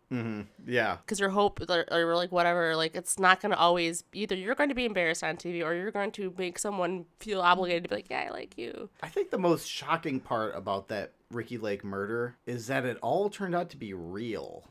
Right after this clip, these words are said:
Speaker 2: That's cra-, yeah, that's
Speaker 1: <laughs> Like, I, well, I thought those shows were all fake.
Speaker 2: Yeah.
Speaker 1: Like, I,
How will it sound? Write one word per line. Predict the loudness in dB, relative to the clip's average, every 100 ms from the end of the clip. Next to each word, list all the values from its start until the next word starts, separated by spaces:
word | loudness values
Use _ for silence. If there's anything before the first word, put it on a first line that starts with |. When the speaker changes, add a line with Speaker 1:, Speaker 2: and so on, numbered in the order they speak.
| _ _ -12
Speaker 2:
That's | -10 -10
cra-, | -10 -8
yeah, | -6 -6 -8
that's | -8 -10 -12 -14 -14 -14 -14 -14
Speaker 1:
<laughs> | -16 -20 -20 -2
Like, | 4 4 6
I, | 4 4
well, | 6 8
I | 8
thought | 8 4 6
those | 4 4 -2
shows | -2 2 2 2
were | 0
all | 0
fake. | 0 -2 -2 0
Speaker 2:
Yeah. | 4 6 4 0 _ _ _ _
Speaker 1:
Like, | 2 4 6
I, | 2